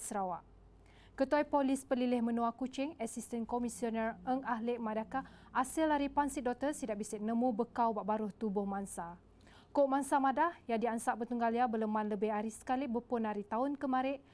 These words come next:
lalu berindik ngonya Doktor Bak Hospitalnya ngagak report polis berjalai ke pansik kesnya. Sarawak United People's Party S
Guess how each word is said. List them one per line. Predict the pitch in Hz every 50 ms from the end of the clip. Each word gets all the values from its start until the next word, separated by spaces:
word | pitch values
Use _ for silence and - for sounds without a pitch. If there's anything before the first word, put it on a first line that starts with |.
| - - -
lalu | 214 247 247 240
berindik | 208 226 247 254 269 247 254 240
ngonya | 226 226 226 240 285 302
Doktor | 254 226 220 - 220
Bak | 196 190 208
Hospitalnya | - - 233 - - 220 226 233 247 240
ngagak | 226 226 202 196 180 190
report | 196 - 202 - -
polis | 226 226 226 233 262 269 - -
berjalai | 202 220 220 262 247 254
ke | 254 254 262
pansik | 254 - 226 233 226 214 - 240 214 190
kesnya. | - 220 214 - - - 202 170 160 - - - - - - - _ _ - - - - _ _ _ _ - - - _ - - - - - - - _ _ - - - - - - - - - - _ _ _ _ - - - - - _ _ _ _ _ - - - - - - - - - - _ _ _ - - - - - - - - - - - - - -
Sarawak | - 269 269 285 277 277
United | 254 247 262 269 269 269 - 269 262 262 - - - - - - - - -
People's | - 269 262 262 262 262 262 262
Party | - - 269 285 277 277 277 233
S | 233 247 -